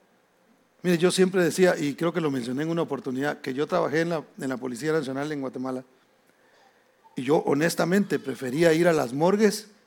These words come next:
que a los hospitales, porque en los hospitales, yo no sé, me, me, entre que me dolía el corazón y, y cosas que, que veía, y oír gente quejarse sí me, me aturdía.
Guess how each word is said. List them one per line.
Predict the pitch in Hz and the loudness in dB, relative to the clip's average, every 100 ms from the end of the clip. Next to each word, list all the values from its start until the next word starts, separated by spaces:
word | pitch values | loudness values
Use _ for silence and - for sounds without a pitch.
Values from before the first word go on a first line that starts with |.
| _ | _
que | - | -2
a | 131 | -2
los | 117 | -2
hospitales, | 113 113 - 107 139 - _ _ _ _ _ _ _ _ _ _ _ _ _ _ _ | -6 -12 -8 -6 -6 -12 _ _ _ _ _ _ _ _ _ _ _ _ _ _ _
porque | - - | -4 -2
en | 135 | -2
los | 127 120 | -4 -6
hospitales, | - 135 - 160 185 - - _ _ | -10 -6 -2 0 0 -2 -10 _ _
yo | 107 147 | -6 -6
no | 147 135 151 | -4 -2 0
sé, | 196 226 | 4 4
me, | 139 113 107 | 4 -4 -8
me, | 117 123 | -6 -4
entre | 123 127 - | -4 -6 -6
que | |
me | 120 | -6
dolía | 120 120 156 | -6 -4 0
el | 175 | 0
corazón | 156 120 113 156 175 180 | -2 -6 -4 -2 0 0
y, | 147 120 - - - - | -2 -4 -12 -20 -20 -10
y | 139 117 | -8 -4
cosas | 143 156 135 | -2 0 -2
que, | - 135 123 | -2 -2 -4
que | - 131 | -6 -4
veía, | 120 147 190 190 - - _ _ _ _ | -2 4 6 4 0 -20 _ _ _ _
y | 139 | -4
oír | 123 151 180 | -2 0 -2
gente | - 170 180 175 | -2 -4 -4 -4
quejarse | 117 - 175 - 175 | -4 -2 -2 -2 -4
sí | - - 160 | -4 -4 -2
me, | 156 123 | -2 -2
me | 120 123 | -4 -6
aturdía. | 104 107 120 208 - | -8 -8 2 4 2